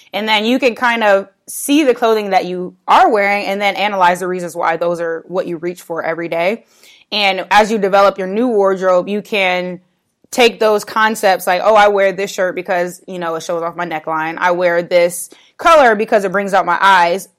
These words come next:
It may not be a shirt that, or something that looks good on you, but you know the reason why you have it. And then when you start to build your new wardrobe, you can take those concepts and apply it to the things that you're now getting, and you start to develop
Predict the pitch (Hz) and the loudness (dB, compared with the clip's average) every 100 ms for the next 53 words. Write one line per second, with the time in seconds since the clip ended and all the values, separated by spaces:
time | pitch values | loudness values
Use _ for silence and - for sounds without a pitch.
0 | - 214 233 247 220 180 202 180 262 269 | -4 -2 0 2 2 0 -2 0 0 2
1 | 190 180 180 180 208 180 170 160 - 381 | 0 -2 -4 -8 -8 -8 -8 -10 -6 -2
2 | 392 226 202 220 - _ 214 233 247 220 | -2 0 0 0 -4 _ -2 0 2 2
3 | 208 196 208 190 175 180 175 170 160 202 | 2 0 -4 -4 0 2 2 -2 -2 0
4 | 180 170 - - - _ 202 208 196 196 | 0 0 -6 -8 -20 _ -6 -4 -4 -2
5 | 214 208 202 214 208 175 185 196 180 196 | -2 -2 -4 -2 -2 -2 -4 -4 -4 -4
6 | 240 208 185 180 185 175 190 202 - 202 | -2 0 0 0 -4 -4 -6 -8 -6 -4
7 | 175 175 - - 208 - 190 185 - 185 | -4 -6 -6 -4 -4 -2 -2 -2 -4 -4
8 | 190 190 180 - _ _ - 190 180 226 | -2 -2 -2 -6 _ _ -12 -10 -4 2
9 | 196 190 220 170 180 185 175 165 170 175 | 4 2 0 -8 -8 -8 -6 -6 -6 -2
10 | 202 214 180 170 170 180 - _ _ 202 | 0 0 0 -4 -4 -10 -18 _ _ -10
11 | 202 190 208 180 202 175 175 175 165 - | -10 -4 -2 -2 -6 -6 -2 -2 -4 -8